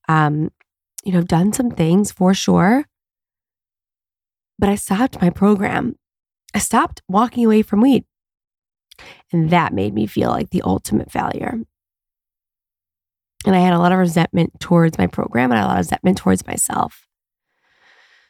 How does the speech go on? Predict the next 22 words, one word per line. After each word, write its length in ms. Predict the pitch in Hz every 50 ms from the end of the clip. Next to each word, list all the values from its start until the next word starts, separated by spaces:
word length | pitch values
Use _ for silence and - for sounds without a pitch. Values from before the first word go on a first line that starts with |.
| _ _ _ _ _ _ _ _ - _
But 100 | - 220
I 100 | 220 214
knew 300 | 202 208 220 226 240 254
that 80 | 240 233
I 60 | 226
had 460 | 196 185 - - - 202 196 190 185
to 100 | - 208
stop 420 | 190 - - - 190 175 170 - -
everything 420 | 185 170 185 180 180 - 180 170
'cause 140 | 165 - -
I 80 | 190 185
didn't 220 | 180 233 269 294
want 200 | 320 359 349 349 -
any 160 | 202 196 226
more 180 | 233 233 214 202
distractions. 800 | 175 170 - - - - 165 165 165 - - - 175 165 151
Like, 100 | - -
I 40 | 185
just 260 | 175 - 240 233 -
needed 200 | - 320 392 392
to 80 | - 359
face 640 | - - - 196 185 180 175 - - - - - -